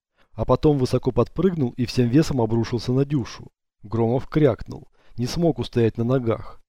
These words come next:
и с грохотом рухнул в оставшиеся велосипеды. Только жалобно тренькнули звонки. Котя еще только отрывался от стены и становился в стойку, а Высоков был уже перед ним,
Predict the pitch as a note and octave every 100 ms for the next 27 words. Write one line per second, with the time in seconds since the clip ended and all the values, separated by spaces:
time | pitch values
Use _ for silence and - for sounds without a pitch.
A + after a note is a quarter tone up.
0 | _ - - A2 A2 C3 - A2+ G#2+ A2
1 | D#3+ - A#2 G#2 A2 - C3 - B2 A#2
2 | A#2+ B2 - D3 - A#2 - - _ _
3 | - - A2+ A#2 G#2 A#2+ A2+ A2+ - B2
4 | A2 B2 A#2 A2 B2+ C3 - A#2 - _
5 | _ _ _ _ _ - - F#3+ D3 B2
6 | C3 D#3+ E3 C3 C3+ C3 D3+ - A#2+ -
7 | B2+ D3 C3 A#2 B2 C3+ A#2 A#2 - -
8 | F#3+ F#3 A#2 - _ _ - A#2 A#2+ -
9 | F#3+ - A#2+ A#2+ A#2 A#2 A2+ B2 C#3 D#3
10 | D3 D3 G#2